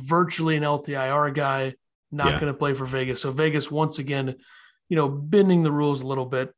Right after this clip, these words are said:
Speaker 1: to do the L T I R thing, which is within the rules, but still kind of annoying. But either way, I think that's a great trade for Montreal to get a guy they can slot into their current top six for, for Shea Weber, who's probably never gonna play again. So that's a good move. And then you also had a former Blue that you
Speaker 2: You
Speaker 1: wanted to
Speaker 2: also had
Speaker 1: discuss.
Speaker 2: Sammy Blais,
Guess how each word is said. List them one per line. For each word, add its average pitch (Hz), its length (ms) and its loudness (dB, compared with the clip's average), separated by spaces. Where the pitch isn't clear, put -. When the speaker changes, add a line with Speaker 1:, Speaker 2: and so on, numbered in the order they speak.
Speaker 1:
to 143 80 -8
do 131 160 -4
the 127 140 -2
L 120 120 -2
T 131 160 -6
I 120 120 -4
R 117 160 -4
thing, 117 280 -10
which 123 340 -6
is 175 200 0
within 175 260 4
the - 100 4
rules, 156 320 2
but 139 220 -6
still 175 200 -4
kind 135 200 -6
of 120 80 -6
annoying. 127 320 -2
But 156 100 2
either 226 160 4
way, 165 160 4
I 160 60 2
think 160 120 -2
that's 156 160 -2
a 143 40 -10
great 165 260 0
trade 131 200 -4
for 131 80 -10
Montreal 131 440 -2
to 123 80 -4
get 135 120 -4
a 135 40 -2
guy 131 240 -2
they 131 160 0
can 123 240 -8
slot 156 340 2
into 156 160 4
their 131 160 2
current 151 460 0
top 139 280 -6
six - 540 -4
for, 131 280 -4
for 135 140 -6
Shea 156 200 0
Weber, 143 300 2
who's 127 120 -4
probably 135 240 -4
never 127 240 -2
gonna 120 160 -8
play 143 260 -2
again. 120 380 -8
So 131 120 -6
that's 135 140 -4
a - 40 -8
good 113 180 -10
move. 120 200 -6
And 143 80 -2
then 151 80 2
you 156 100 4
also 170 220 2
had 180 100 4
a 170 40 2
former 202 280 2
Blue 185 320 0
that - 60 -16
you 127 60 -12
Speaker 2:
You 135 60 -12
Speaker 1:
wanted 135 100 0
to 92 40 4
Speaker 2:
also 90 200 2
had 101 220 4
Speaker 1:
discuss. - 120 -4
Speaker 2:
Sammy 107 260 6
Blais, 101 480 6